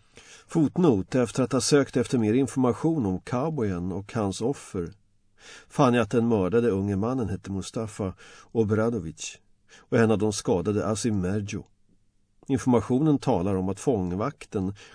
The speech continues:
Gabela Bosko Previsic åtalats för krigsförbrytelser men fortfarande är på flykt.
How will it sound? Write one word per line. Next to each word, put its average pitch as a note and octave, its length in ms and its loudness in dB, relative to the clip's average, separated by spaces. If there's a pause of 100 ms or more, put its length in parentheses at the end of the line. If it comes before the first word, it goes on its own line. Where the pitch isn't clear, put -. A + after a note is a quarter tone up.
Gabela A2+ 400 2
Bosko G2+ 480 -4
Previsic A2+ 840 -4 (300)
åtalats A#2 580 2
för G2+ 180 0
krigsförbrytelser G#2+ 1120 -4
men F#2 200 -6
fortfarande F#2+ 480 -6
är - 40 -12
på - 140 -14
flykt. - 500 -14